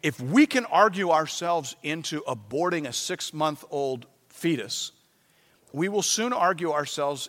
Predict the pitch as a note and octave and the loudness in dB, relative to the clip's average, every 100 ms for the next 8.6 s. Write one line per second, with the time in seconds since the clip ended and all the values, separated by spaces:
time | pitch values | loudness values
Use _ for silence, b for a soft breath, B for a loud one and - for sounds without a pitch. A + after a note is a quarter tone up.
0 | - C#3 C3+ - C#3 B2+ b b b - | -10 -10 -8 -8 -8 -10 b b b -6
1 | E3+ D3+ C3+ - - D#3+ - D3 C#3 - | -2 0 -2 -4 -4 -4 -4 -4 -4 -6
2 | B2+ B2+ G#2 C3+ A2 G#2 - - b b | -8 -6 -2 -2 -2 -8 -10 -12 b b
3 | b b _ C#3+ E3+ C4+ D#4 G#3 C4+ F#3+ | b b _ -4 0 2 2 0 -2 -4
4 | A2+ A#2+ G3 D4 F3+ - C4 - G#3+ F3+ | -6 -6 -8 -6 -4 -4 -4 -4 -4 -2
5 | F3+ C#3 F#3+ G3+ G3 D3+ - F#3+ - E3 | -6 -4 -2 -2 -2 -6 -8 -8 -6 -8
6 | C3+ F3 F3+ F#3+ B - D#3+ F3+ F3 B | -4 -4 -4 -6 B -14 0 0 0 B
7 | - A3+ B3+ A#3+ - C#4 - D#4+ G#3+ G3 | 2 4 6 4 4 2 4 2 2 -2
8 | D3+ G3+ G3+ - A#2 | 4 6 6 2 -10